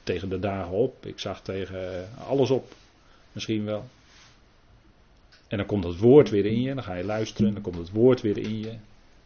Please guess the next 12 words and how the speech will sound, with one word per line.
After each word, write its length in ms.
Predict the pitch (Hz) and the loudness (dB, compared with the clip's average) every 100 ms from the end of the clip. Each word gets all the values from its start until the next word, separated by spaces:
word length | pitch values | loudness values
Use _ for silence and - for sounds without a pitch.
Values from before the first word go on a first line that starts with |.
| - _ | -20 _
En 100 | - | -10
het 120 | 113 113 | -8 -4
wekt 200 | 117 - | -4 -6
vertrouwen. 440 | 123 - 156 76 - - | -12 -8 -6 -6 -10 -14
En 180 | 95 | -12
je, 120 | 90 92 | -10 -10
en 160 | 95 | -10
je 120 | 95 | -10
bespreekt 420 | 90 - 120 117 107 | -8 -2 2 2 2
het 100 | 104 | 0
met 160 | 104 | 0
Vader. 380 | 104 139 92 80 | 2 0 -4 -10